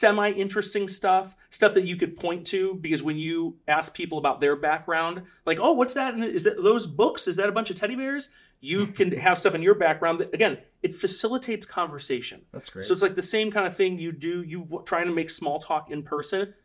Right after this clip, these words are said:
Speaker 1: how you make small talk over a Zoom gathering, very similar.
Speaker 2: That's awesome. I think that's a great idea, and something that maybe we can't even do in person
Speaker 1: Mm-hmm.
Speaker 2: is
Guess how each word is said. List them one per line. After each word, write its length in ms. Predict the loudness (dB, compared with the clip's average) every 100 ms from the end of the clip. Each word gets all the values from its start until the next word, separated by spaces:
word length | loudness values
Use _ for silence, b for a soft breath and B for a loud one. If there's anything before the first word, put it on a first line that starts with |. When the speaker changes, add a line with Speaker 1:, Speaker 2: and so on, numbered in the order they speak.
| _
Speaker 1:
how 200 | -2 2
you 120 | 2
make 180 | 2 -2
small 280 | -2 -4 -4
talk 360 | 0 0 0 -4
over 400 | -8 -2 -2 -2
a 80 | -4
Zoom 340 | -4 -4 -4 -2
gathering, 540 | -2 -2 -4 -10 -14 _ _ _
very 180 | 0 0
similar. 340 | -2 -6 -8 _ _ _ _
Speaker 2:
That's 220 | -4 -2
awesome. 200 | -2 -2 -2
I 80 | -4
think 180 | -2
that's 160 | -4 -4
a 40 |
great 220 | -4 -4 -2
idea, 460 | -2 -2 -4 -4 -4
and 240 | -2 -2
something 240 | -2 0 0
that 320 | 0 -2 -6
maybe 240 | -4 -4
we 140 | -4 -4
can't 200 | -4 -4
even 200 | -2 -2
do 180 | -2 -4
in 200 | -2 -4
person 540 | -4 -10 -8 -8 -8 -12
Speaker 1:
Mm-hmm. 160 | -16 -16 -6
Speaker 2:
is 340 | -2 -2 -6